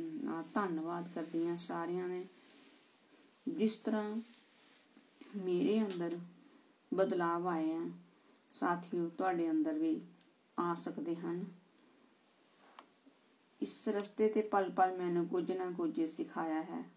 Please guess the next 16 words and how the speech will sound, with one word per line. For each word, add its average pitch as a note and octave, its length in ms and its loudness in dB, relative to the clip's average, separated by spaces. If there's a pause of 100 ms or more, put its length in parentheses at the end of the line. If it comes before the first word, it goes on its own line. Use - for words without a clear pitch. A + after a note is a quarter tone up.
(160)
ਅਤੇ E3+ 340 -6
ਅੰਤ G3+ 240 -2
ਵਿੱਚ F3+ 240 -6
ਭਗਵਾਨ F3 400 -2 (920)
ਕ੍ਰਿਸ਼ਨ G#3 460 -2
ਜੀ E3+ 180 0
ਦਾ, E3+ 140 -2
ਨਿਖਿਲ F#3 760 -2
ਜੀ F3+ 160 0
ਦਾ, F3 120 -2
ਨਿਤਨ F#3 520 -2
ਜੀ F3 180 0
ਦਾ, F3 180 -2
ਨੀਲਮ F3+ 480 -4
ਜੀ F3+ 120 -4
ਦਾ, F#3 140 -4